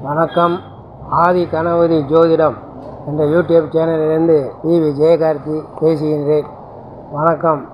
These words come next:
நேயர்களே. தற்போது தசாபுத்தி அமைப்புகள் என்ற போன எபிசோடு இதில், அஹ், பார்த்து வருகிறோம். இந்த முறை தசாபுத்தியல் என்ற அமைப்பில், அஹ்,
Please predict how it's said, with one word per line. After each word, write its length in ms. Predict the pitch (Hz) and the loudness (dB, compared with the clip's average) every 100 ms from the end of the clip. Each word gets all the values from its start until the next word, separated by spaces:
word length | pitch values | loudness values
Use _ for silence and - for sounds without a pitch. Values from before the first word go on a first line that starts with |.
| - | -4
நேயர்களே. 600 | 160 160 151 151 165 131 - 165 | 0 2 2 2 2 0 -4 -2
தற்போது 640 | 165 160 175 180 180 139 - - - - | -2 2 2 4 4 2 -4 -18 -18 -4
தசாபுத்தி 680 | 151 151 196 185 180 - 170 | -2 4 4 4 -2 -4 -4
அமைப்புகள் 480 | 165 170 165 170 | 0 -2 2 2
என்ற 440 | 165 160 165 165 147 151 | 2 2 2 2 2 0
போன 520 | 156 170 160 156 151 | 0 2 2 2 2
எபிசோடு 480 | 151 175 156 170 156 | 2 2 2 2 4
இதில், 360 | 156 165 139 117 - - | 2 0 -2 -8 -16 -6
அஹ், 400 | 151 151 151 147 | 0 2 2 2
பார்த்து 300 | 156 160 160 | 2 2 2
வருகிறோம். 440 | 151 156 143 165 170 - - - - - - 156 | 0 0 0 0 -2 -10 -20 -20 -20 -20 -14 -4
இந்த 260 | 180 190 | 0 2
முறை 400 | 180 180 202 202 170 - - 427 - | 2 2 0 0 -6 -20 -16 -12 -2
தசாபுத்தியல் 840 | 170 196 202 190 185 156 180 180 | 0 4 4 4 0 -2 0 2
என்ற 280 | 165 165 160 | 2 2 2
அமைப்பில், 560 | 156 175 - 190 190 - - - - - | 2 2 2 2 2 -2 -14 -20 -20 -8
அஹ், 180 | 156 | -4